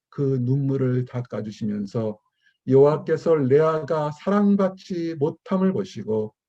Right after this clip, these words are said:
그의 태를 여셨으나 라헬은 자녀가 없었더라.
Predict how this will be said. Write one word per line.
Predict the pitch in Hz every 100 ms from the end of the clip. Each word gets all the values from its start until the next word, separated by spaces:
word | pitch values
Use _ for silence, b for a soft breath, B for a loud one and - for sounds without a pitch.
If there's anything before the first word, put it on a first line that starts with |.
| _ -
그의 | 107 107 110 - -
태를 | 175 170 151
여셨으나 | 131 123 131 - 107 107 104 - _ _ 101
라헬은 | 101 98 107 104 104
자녀가 | 104 - 123 131 131
없었더라. | 120 - 123 - 104 104